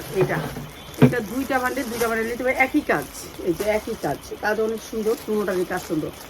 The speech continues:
আমি এক পিস দেখাই দিব, এটার মনে করেন সাইজ হবে, এগুলো যা, আল্লাহ,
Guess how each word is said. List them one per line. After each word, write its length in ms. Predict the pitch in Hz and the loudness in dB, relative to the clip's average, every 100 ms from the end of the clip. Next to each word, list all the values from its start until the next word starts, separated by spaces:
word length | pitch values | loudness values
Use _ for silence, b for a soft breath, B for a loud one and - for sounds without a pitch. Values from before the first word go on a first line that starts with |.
| - - - | -14 -14 -8
আমি 120 | 240 285 | -4 -2
এক 60 | 285 - | -2 4
পিস 140 | 320 262 | 4 6
দেখাই 240 | 262 247 202 | 4 4 2
দিব, 100 | 170 170 | 2 0
এটার 240 | 190 220 233 | -2 -2 -2
মনে 120 | 240 247 | -2 0
করেন 160 | 247 240 | -2 -2
সাইজ 200 | 226 196 202 | -2 0 0
হবে, 140 | 233 240 | 0 0
এগুলো 220 | 240 226 214 233 | 0 -2 -2 0
যা, 80 | 330 392 - - - - - - - - - - - - - - 233 269 | 0 0 -6 -12 -12 -14 -12 -12 -12 -10 -12 -14 -12 -12 -10 -10 -2 0
আল্লাহ, 340 | 254 240 254 | 2 4 6